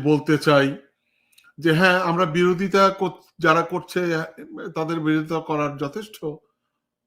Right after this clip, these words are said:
অধিকার আছে, কারণ এখন একটি স্বাধীন দেশে আমরা বসবাস করছি। এখানে কিন্তু শেখ হাসিনার মতো ফ্যাসিস্ট শাসন নেই।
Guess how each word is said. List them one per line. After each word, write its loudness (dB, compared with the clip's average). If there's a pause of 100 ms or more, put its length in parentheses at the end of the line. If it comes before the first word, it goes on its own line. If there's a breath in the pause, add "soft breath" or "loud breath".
(440)
অধিকার 0
আছে, -12 (200)
কারণ -2 (100)
এখন -4
একটি -8
স্বাধীন -2 (100)
দেশে -8
আমরা -8
বসবাস -12
করছি। -14 (540 soft breath)
এখানে -4
কিন্তু -4
শেখ -6
হাসিনার -2
মতো -4 (520 loud breath)
ফ্যাসিস্ট -2
শাসন -4
নেই। 2